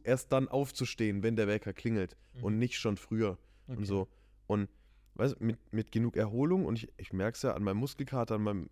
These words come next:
Speaker 1: ge-, generell, wie, wie schlapp ich mich fühle oder so,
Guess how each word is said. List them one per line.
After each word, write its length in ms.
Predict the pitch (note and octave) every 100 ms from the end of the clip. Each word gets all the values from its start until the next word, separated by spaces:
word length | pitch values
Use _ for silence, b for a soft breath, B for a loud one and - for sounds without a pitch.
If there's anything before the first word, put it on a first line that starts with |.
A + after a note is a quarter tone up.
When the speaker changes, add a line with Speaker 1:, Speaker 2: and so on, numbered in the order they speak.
| -
Speaker 1:
ge-, 260 | - A2 G#2+
generell, 640 | - A2+ G#2+ A2+ C#3 D3 -
wie, 180 | A2 -
wie 100 | G#2
schlapp 300 | - A#2 B2+
ich 120 | D3+
mich 160 | D#3 -
fühle 260 | - D#3+ D3+
oder 160 | C#3+
so, 280 | C3+ C3+ b